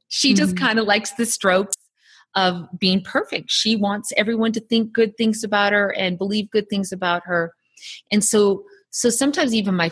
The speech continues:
Speaker 1: flesh will piggyback on, on even conviction from the Holy Spirit, where
Speaker 2: Mm-hmm.
Speaker 1: God points his finger and it's good guilt, like you're talking
Speaker 2: Yeah.
Speaker 1: about. But then my flesh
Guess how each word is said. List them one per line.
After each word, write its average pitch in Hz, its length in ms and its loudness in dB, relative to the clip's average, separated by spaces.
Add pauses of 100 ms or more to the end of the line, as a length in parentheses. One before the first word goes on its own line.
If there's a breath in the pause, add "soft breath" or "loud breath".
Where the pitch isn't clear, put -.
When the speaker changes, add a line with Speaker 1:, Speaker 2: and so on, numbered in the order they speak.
(120)
Speaker 1:
flesh 226 380 0
will 208 240 -2
piggyback 160 560 -4 (160)
on, 151 380 -6 (360)
on 226 260 0
even 254 520 0 (400 loud breath)
conviction 233 520 2
from 202 200 -4
the 185 80 -2
Holy 190 240 -2
Spirit, - 380 -2 (560 loud breath)
where 196 200 2
Speaker 2:
Mm-hmm. 185 140 -4
Speaker 1:
God 190 80 -12 (120)
points 240 280 2
his 226 160 -4
finger 214 500 0
and 185 100 0
it's 180 140 -4
good 220 320 0
guilt, 147 320 -2
like 170 160 -4
you're 175 80 0
talking 196 320 -4
Speaker 2:
Yeah. 185 60 -12
Speaker 1:
about. 165 100 -12 (540 loud breath)
But 208 180 -2
then 190 300 0 (240 loud breath)
my 196 180 2
flesh 220 420 0